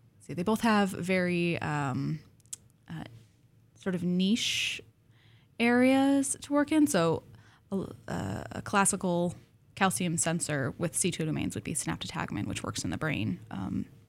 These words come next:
uh, but that one's a little bit smaller,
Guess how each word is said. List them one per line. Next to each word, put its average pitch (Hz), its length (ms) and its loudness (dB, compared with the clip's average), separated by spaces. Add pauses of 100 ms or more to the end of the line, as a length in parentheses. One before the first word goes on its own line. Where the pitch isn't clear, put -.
(1300)
uh, 175 200 -4
but - 140 -4
that 202 140 0
one's 175 340 0
a - 40 0
little 277 160 4
bit 285 100 0
smaller, 202 560 4